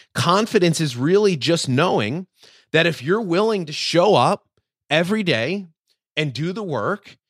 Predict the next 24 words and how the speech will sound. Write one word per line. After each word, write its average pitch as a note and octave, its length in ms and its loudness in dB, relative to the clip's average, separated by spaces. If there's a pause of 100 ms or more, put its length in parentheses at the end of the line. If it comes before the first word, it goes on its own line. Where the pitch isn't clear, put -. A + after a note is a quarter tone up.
(160)
that E3+ 200 2
you G3 360 2
eventually G3 640 2
will F#3 340 2
see G3 320 -8
the F3+ 120 -4
results. E3 580 0
And E3+ 80 0
you D#3+ 80 0
wanna F3+ 220 -2
know F3 160 4
why? F#3+ 520 2 (720)
Because E3 420 2
you E3 220 0
are C#3+ 100 4
willing F#3+ 640 0 (640)
and A#2+ 100 0
you C#3 160 4
are A#2+ 120 4
worthy F3 640 2 (640)
and A2+ 120 -4
you B2 120 -2
are A2+ 100 0
capable. F#2+ 560 -8